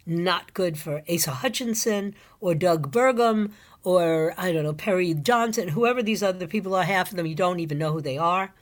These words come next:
Uh, it's not a good format or forum for anybody except maybe Ron and maybe Vivek Ramaswamy. We'll find out tonight, won't we? 'Cause we have no idea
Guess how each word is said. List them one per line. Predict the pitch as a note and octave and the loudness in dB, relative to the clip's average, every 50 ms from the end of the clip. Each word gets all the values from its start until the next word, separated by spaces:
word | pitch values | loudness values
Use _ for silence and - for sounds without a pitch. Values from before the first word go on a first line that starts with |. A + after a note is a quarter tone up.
| _ - - - - - - - _ _ _ _ _ _ - | _ -20 -20 -20 -20 -20 -20 -20 _ _ _ _ _ _ -2
Uh, | G3+ F#3 F3+ E3+ - | 0 0 0 2 2
it's | G#3+ F#3 D3+ - - | 2 2 2 0 0
not | F#3+ F3 F#3 G3 A#3 C4+ - - | 0 2 4 4 2 2 0 0
a | F3+ E3 D3+ | -2 -2 -2
good | C#3+ - G#3 G3+ G#3 F#3 F#3 - - _ _ _ _ _ | 0 2 2 4 4 2 0 -8 -12 _ _ _ _ _
format | - - - - - A#3 B3+ B3+ B3+ B3 B3 A#3+ A#3+ A#3 A#3+ | -20 -16 -10 -2 2 4 4 4 4 4 4 2 2 2 2
or | A#3+ G#3 A3+ C4 C4 | 2 4 4 4 2
forum | - - - C#4+ B3+ A3+ F3+ D3+ C#3+ D3 D#3 E3 - _ _ _ _ _ _ _ _ _ _ _ _ _ _ _ | 0 -2 2 2 4 4 4 0 -2 -4 -8 -12 -16 _ _ _ _ _ _ _ _ _ _ _ _ _ _ _
for | - - - - G#3 G3 F3+ F3 F3+ F3 E3 D#3+ - _ _ _ _ _ _ _ _ _ _ _ _ _ _ _ _ _ _ _ _ - | -16 -10 -4 -2 2 2 2 2 2 0 -2 -4 -6 _ _ _ _ _ _ _ _ _ _ _ _ _ _ _ _ _ _ _ _ 0
anybody | G3+ C4+ E4 D#4 A3+ G3+ E3+ D3 C3+ C#3 D3+ - - - | 2 2 2 2 2 0 -2 -2 -4 -8 -12 -12 -12 -10
except | - D#3+ D#3 - - - G#3+ G#3 G3+ G#3 - - - - - _ _ _ _ _ _ _ _ _ _ _ _ _ _ _ _ _ - | -10 -10 -6 -6 -4 0 2 0 0 0 -6 -18 -18 -18 -20 _ _ _ _ _ _ _ _ _ _ _ _ _ _ _ _ _ -10
maybe | G3 F3 F3+ F#3+ G3+ C4 - C4+ B3+ | -8 -6 -4 -4 -4 -4 -4 -4 -4
Ron | A#3+ A#3+ A#3+ C4 E4 D#4 - - A3 - - _ _ _ _ _ _ - | -2 -2 -2 -2 -4 -6 -12 -16 -18 -20 -20 _ _ _ _ _ _ -8
and | F#3+ F#3 G3+ | -4 0 2
maybe | A3 C4 F4 E4 C4+ A3+ G3+ | 2 2 2 2 0 0 2
Vivek | F3+ G#3 F#3+ G#3+ A#3 A#3+ A#3+ | 2 2 2 2 0 0 0
Ramaswamy. | A#3+ A#3+ B3 B3 - - C#4 D#4 D#4+ G#3 D#3+ | 0 0 0 0 -2 0 0 0 2 0 0
We'll | D#3 G3 G3+ | 2 0 2
find | - G#3 G#3 A3+ A3+ | 4 4 4 4 4
out | B3 D#4 E4 - | 4 2 2 0
tonight, | B3+ B3+ C#4+ E4+ D#4+ E3+ | 0 0 0 0 -2 -2
won't | D3+ E3+ G#3 - | -2 -4 -4 -2
we? | B3+ C#4+ | -4 -2
'Cause | - A3 F#3 - - | 2 2 2 2 0
we | D4 C#4+ B3+ | 0 2 2
have | A3 G3+ | 2 0
no | C4+ E4 - B3+ - D4+ | -2 -4 -4 0 0 2
idea | D4+ D#4 C#4 D4+ C#4 B3 G#3+ E3 B2+ | 2 2 0 -2 -2 -2 -2 -2 -4